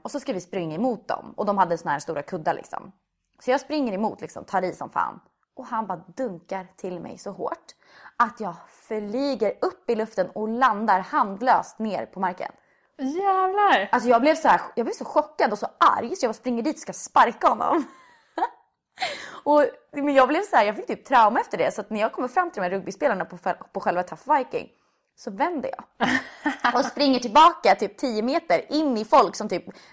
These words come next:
Speaker 1: ha-, tacklar mig. Så jag blev tacklad av... av
Speaker 2: Får man
Speaker 1: Tough
Speaker 2: göra så blir man typ en diskad.
Speaker 1: Alltså jag, jag, jag,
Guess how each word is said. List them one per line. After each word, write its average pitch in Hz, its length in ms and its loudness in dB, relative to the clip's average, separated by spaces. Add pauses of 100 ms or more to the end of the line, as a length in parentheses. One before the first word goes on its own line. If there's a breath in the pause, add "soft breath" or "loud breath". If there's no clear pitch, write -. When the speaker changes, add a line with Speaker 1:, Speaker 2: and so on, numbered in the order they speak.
(140)
Speaker 1:
ha-, 285 180 6
tacklar 349 420 6
mig. 202 280 2
Så - 240 2
jag 269 160 8
blev 269 140 4
tacklad 220 400 2
av... 202 120 8 (360 loud breath)
av - 100 8
Speaker 2:
Får 285 120 0
man 269 120 8
Speaker 1:
Tough 285 80 6
Speaker 2:
göra 277 260 8
så 220 100 0
blir 208 120 -4
man 202 160 0
typ 214 140 -6
en 208 160 -4
diskad. - 500 -6 (320)
Speaker 1:
Alltså - 240 -14
jag, - 140 -12 (120)
jag, - 140 -12 (120)
jag, 180 200 -12